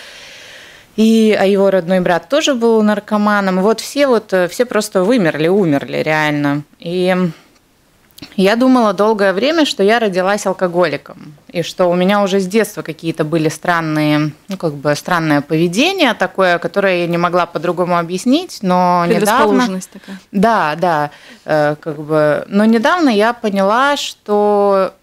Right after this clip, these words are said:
Speaker 1: м, проблема, наверное, она все-таки появилась в какой-то момент жизни. Я верю в то, что все дети, они рождаются замечательными, хорошими. Да, конечно, есть генетика,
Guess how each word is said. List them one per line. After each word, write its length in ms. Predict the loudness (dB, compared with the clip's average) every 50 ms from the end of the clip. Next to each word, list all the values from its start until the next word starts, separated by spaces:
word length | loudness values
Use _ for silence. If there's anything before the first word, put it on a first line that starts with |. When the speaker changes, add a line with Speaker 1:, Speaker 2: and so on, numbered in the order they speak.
| _ _ _ _ _ _ _ _ -20
Speaker 1:
м, 540 | -18 -16 -16 -14 -14 -14 -16 -16 -16 -18 -20 _ -6
проблема, 440 | -4 -2 -2 0 0 0 2 2 0
наверное, 440 | 0 0 0 0 0 0 -2 -2
она 120 | -2 -2 -2
все-таки 360 | -4 -6 -12 -12 -12 -12 -10
появилась 800 | -4 0 0 2 2 2 2 2 2 2 2 0 -2 -4 -8 -16
в 40 | _
какой-то 400 | -10 -10 -4 -2 -2 -2 0 0
момент 320 | 0 0 2 2 2 0 2
жизни. 720 | 0 0 0 0 2 2 0 2 0 0 -2 -4 -4 -4
Я 340 | -4 -4 -2 -2 -2 -2 -2
верю 220 | -2 -4 -4 -4
в 40 | -4
то, 140 | -6 -8 -10
что 160 | -10 -10 -18
все 180 | -12 -8 -6 -4
дети, 280 | -2 0 -2 -2 -2 -4
они 200 | -4 -2 -2 -2
рождаются 880 | 0 -2 -2 -2 0 0 0 0 -2 -4 -6 -12 -14 -10 -6 -6 -4 -4 -4
замечательными, 680 | -4 -2 -2 0 0 0 -2 -2 -2 -2 0 0 0
хорошими. 500 | 0 0 0 0 0 0 -2 -2 -2 -2
Да, 140 | 0 0 0
конечно, 340 | -2 -2 -4 -4 -4 -2 -2
есть 300 | -2 0 0 -2 -2 -4
генетика, 680 | -6 -4 -2 -2 -2 -2 -4 -6 -4 -2 0 -2 -2